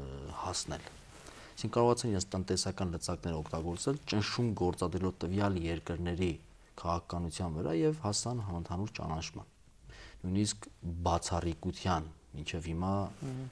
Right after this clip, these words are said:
Speaker 1: միակ ճանաչված ցեղասպանությունն է միջազգային բոլորի կողմից։ Մենք այս ներուժը չունենք։
Speaker 2: Ը, Հայաստանի պարագան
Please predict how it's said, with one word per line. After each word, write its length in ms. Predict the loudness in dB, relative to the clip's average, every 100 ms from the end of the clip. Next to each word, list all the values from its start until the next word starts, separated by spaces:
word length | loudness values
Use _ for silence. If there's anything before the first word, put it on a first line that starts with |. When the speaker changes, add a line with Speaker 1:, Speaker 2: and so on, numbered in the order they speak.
| -8
Speaker 1:
միակ 280 | 0 0 2
ճանաչված 720 | 0 0 0 -2 0 0 -2 -8 -14 -20 -20
ցեղասպանությունն 1000 | -8 -4 -2 -2 -2 -2 -2 -4 -4 -4
է 40 | -4
միջազգային 720 | -4 -2 -4 -2 -4 -2 -4 -6 -14 -16 -14 -12 -12 -6
բոլորի 420 | 0 4 4 2
կողմից։ 460 | -2 -4 -6 -8 -12 -16 -16 -16 -16 -16 -18 -18 -20 -20 -20 -20 -20 -20 -20 -20 -20 -20 -20 -16 2
Մենք 320 | 4 6 4
այս 140 | 4
ներուժը 440 | 6 6 8 6 2 2
չունենք։ 640 | 2 2 2 0 0 -4 -12 -16 -18 -20 -20 -20 -20 -20 -12
Speaker 2:
Ը, 160 | -2 0 0 -2 -10 -20 -20 -18 -16 -14 -14 4
Հայաստանի 520 | 8 8 8 6 6
պարագան 580 | 8 8 8 8 6